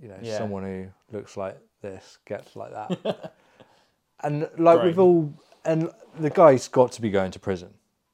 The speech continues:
Speaker 1: He's got to be going to
Speaker 2: So what's the presence of the story? What, what is the
Speaker 1: So
Speaker 2: situation? Has he been a bit dodgy, is he?
Speaker 1: So from what I can figure out, F T X is just, like, a cryptocurrency trading platform.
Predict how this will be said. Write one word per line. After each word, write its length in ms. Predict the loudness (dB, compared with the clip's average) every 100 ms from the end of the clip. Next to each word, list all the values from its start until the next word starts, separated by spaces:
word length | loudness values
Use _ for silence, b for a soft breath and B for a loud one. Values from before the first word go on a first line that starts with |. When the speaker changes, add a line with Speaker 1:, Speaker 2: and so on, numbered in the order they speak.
| _ _ _
Speaker 1:
He's 100 | _
got 180 | -6 -6
to 60 | -8
be 80 | -20
going 140 | -20
to 100 | -12
Speaker 2:
So 120 | -4
what's 280 | -2 -2 -2
the 340 | -2 -2 -6 -12 b b b b _
presence 320 | -2 -2 -4
of 60 | -12
the 60 |
story? 200 | -6 -4
What, 160 | -2 -2
what 180 | -2 -2
is 200 | -6 -10
the 140 | -4
Speaker 1:
So 80 | 0
Speaker 2:
situation? 580 | 0 0 -6 -8 -12 -18 _ _
Has 120 | -16 -8
he 100 | -6
been 140 | -6
a 60 | -6
bit 140 | -6
dodgy, 240 | -8 -10 -12
is 100 | -16
he? 100 | -18
Speaker 1:
So 180 | -16 -16
from 180 | -14 -10
what 180 | -10 -12
I 100 | -16
can 420 | -16 -16 -18 -20 _ _ _ -20
figure 240 | -18 -20
out, 160 | -20 _ _ _ _ b b b b -10
F 220 | -10 -6
T 140 | -4 -4
X 500 | -4 -12 -16 -16 -14
is 400 | -10 -10 -10 -18 -14
just, 220 | -12 -8
like, 180 | -8 -8
a 60 |
cryptocurrency 720 | -8 -8 -6 -6 -4 -4 -8
trading 320 | -6 -4 -4 -10
platform. 640 | -14 -16 _ -20 -20 -20